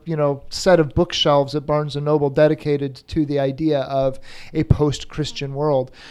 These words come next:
So, um, you know, let's dive right in, talk a little bit about, okay, so fir-, first off, what does it mean to be post-Christian? Um, before we can determine if we are post-Christian, we gotta determine what exactly this means. And, th-, and there's a couple of different things that it, it could mean. So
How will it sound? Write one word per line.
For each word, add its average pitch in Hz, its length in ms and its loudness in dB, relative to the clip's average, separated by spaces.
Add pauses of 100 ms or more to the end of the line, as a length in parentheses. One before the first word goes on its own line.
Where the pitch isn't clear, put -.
(120)
So, 175 360 8
um, 165 380 4
you 196 100 2
know, 202 80 8
let's 220 120 4
dive 226 240 10
right 226 160 8
in, 214 200 4
talk 175 260 2
a 185 60 -2
little 175 180 4
bit 170 180 6
about, 160 420 2
okay, 185 280 0
so 208 180 0
fir-, 277 240 -4
first - 320 4
off, 156 260 6
what 190 220 2
does 214 140 -4
it 202 80 -2
mean 175 280 -2
to 165 120 -4
be 151 400 4 (680)
post-Christian? - 1000 2 (180)
Um, 147 240 0
before 196 280 6
we 196 100 6
can 175 120 0
determine 160 440 0
if 147 160 -4
we 143 160 0
are 180 240 8
post-Christian, 143 720 -2
we 185 80 -2
gotta 180 180 6
determine 156 420 -2
what 151 120 2
exactly 143 440 -2
this 123 120 -8
means. 165 200 -4
And, 170 140 -2
th-, 247 120 -4
and 233 140 0
there's 220 140 2
a 220 40 4
couple 240 440 -4
of 165 120 -4
different 170 320 -4
things 151 260 -4
that 143 120 -4
it, 143 100 -4
it 143 260 -6
could 135 180 -12
mean. 139 280 -8
So 143 300 0